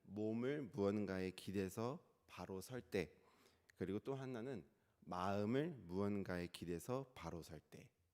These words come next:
이렇게 두 가지 경우를 사용하-, 두 가지 경우에 사용되는 말인데요. 결국에는 몸이나 마음을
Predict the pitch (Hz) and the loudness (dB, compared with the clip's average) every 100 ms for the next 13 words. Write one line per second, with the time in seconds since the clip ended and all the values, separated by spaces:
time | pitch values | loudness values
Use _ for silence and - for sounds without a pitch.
0 | - 95 92 - 98 110 104 101 - 90 | -16 -10 -10 -8 2 4 4 2 -2 -2
1 | 90 90 85 123 117 104 92 120 110 - | -2 -2 -4 -6 -4 -4 -6 -8 -10 -16
2 | _ - - 110 104 - 92 82 92 143 | _ -16 2 2 2 0 -2 -2 -6 -8
3 | 139 131 117 92 78 73 78 87 85 85 | -8 -6 -6 -6 -8 -8 -4 -2 -2 -2
4 | 95 104 - - - - - - - - | -4 -6 -14 -20 -20 -20 -20 -20 -20 -20
5 | _ - 117 135 143 139 101 120 143 147 | _ 0 0 2 0 0 2 2 2 2
6 | 135 104 87 90 123 127 | 0 0 -2 -2 -4 -6